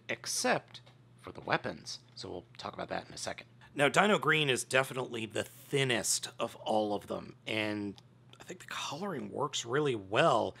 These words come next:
And then you get the giant yellow up at the shoulders, which is just weird. I would have preferred it to keep the green and maybe some red, not orange. The head sculpt is good,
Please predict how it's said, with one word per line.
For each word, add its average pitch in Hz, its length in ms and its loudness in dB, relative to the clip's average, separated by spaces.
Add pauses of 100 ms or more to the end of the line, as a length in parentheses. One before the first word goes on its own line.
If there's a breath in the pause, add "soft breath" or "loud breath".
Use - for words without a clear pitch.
(300 loud breath)
And 131 80 -2
then 135 80 0
you 135 60 -2
get 143 160 0
the 127 60 -6
giant 127 420 0
yellow 107 880 4
up - 180 -2
at - 80 -2
the 117 80 -6
shoulders, 143 540 2
which 107 160 -8
is - 100 -8
just 113 480 -4 (100)
weird. 107 380 0
I 107 60 4
would 139 160 2
have 139 80 -10
preferred 127 600 0 (460 loud breath)
it - 180 -8
to - 80 -10
keep - 360 -4
the - 120 -12 (100)
green 110 840 -4
and 107 120 -8
maybe 104 180 -2
some 95 260 -6
red, 95 280 0
not 92 240 -4
orange. 90 560 -4 (420 loud breath)
The 117 60 -6
head 143 180 -2
sculpt 180 320 0
is 208 100 0
good, 190 520 6